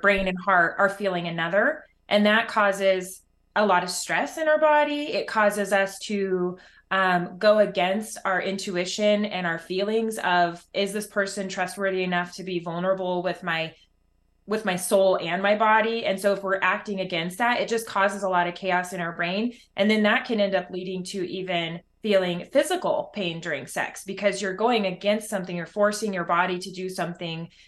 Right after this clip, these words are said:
that it really doesn't want to do. Um, and I, I think that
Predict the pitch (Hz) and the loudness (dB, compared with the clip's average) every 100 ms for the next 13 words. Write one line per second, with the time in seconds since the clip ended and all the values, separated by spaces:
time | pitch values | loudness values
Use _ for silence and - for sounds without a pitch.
0 | - 202 185 170 190 185 175 165 165 180 | -4 -2 -2 -2 -2 -2 0 -2 -2 -8
1 | 165 160 - 180 180 175 208 294 - _ | -8 -8 -8 -12 -8 -4 -4 -6 -10 _
2 | _ - 196 190 180 - 220 214 214 208 | _ 0 2 4 2 -2 0 2 4 2
3 | - - _ - 196 208 208 190 - _ | -4 -14 _ -2 2 2 0 -4 -10 _
4 | 220 220 - 262 247 240 208 180 - - | 0 0 -2 -4 -2 0 2 2 0 -6